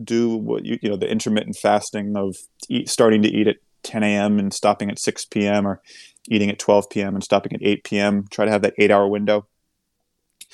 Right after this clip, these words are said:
I'll then do most of my meetings. I'll always try to batch starting from eleven A M on, uh, where I'll also try to do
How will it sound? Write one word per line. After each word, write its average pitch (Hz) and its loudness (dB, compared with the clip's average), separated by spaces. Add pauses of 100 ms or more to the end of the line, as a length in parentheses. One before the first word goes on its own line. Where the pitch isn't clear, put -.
(280)
I'll 117 4
then 123 4 (640)
do 127 4
most 135 4
of 156 2
my 127 4
meetings. 110 0
I'll 107 -2
always 107 0
try - -4
to 104 -2
batch - -4 (500)
starting 110 -2
from 107 -8
eleven 101 -4
A 101 -8
M 101 -8
on, 101 -4 (520)
uh, 101 -2
where 101 -2
I'll 101 -2
also 104 -6
try 110 -8
to 107 -10
do 104 -6